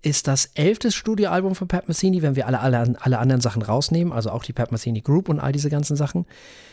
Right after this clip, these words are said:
Wurde von Steve Rodby produziert und enthält zwei neue Kompositionen von Pat Metheny,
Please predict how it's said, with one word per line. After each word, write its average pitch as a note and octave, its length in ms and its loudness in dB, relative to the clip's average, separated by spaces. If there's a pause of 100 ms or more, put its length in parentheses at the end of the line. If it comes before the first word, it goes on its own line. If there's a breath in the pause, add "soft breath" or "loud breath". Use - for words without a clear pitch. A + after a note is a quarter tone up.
(440 loud breath)
Wurde D3 320 2
von C#3+ 240 2
Steve C3 260 0
Rodby C#3 440 2 (160 soft breath)
produziert F3 680 2
und C#3+ 140 2
enthält B2 480 0 (100)
zwei G3 400 2
neue C#3 240 2
Kompositionen C3 580 0
von B2 160 0
Pat B2+ 200 -4
Metheny, B2+ 480 2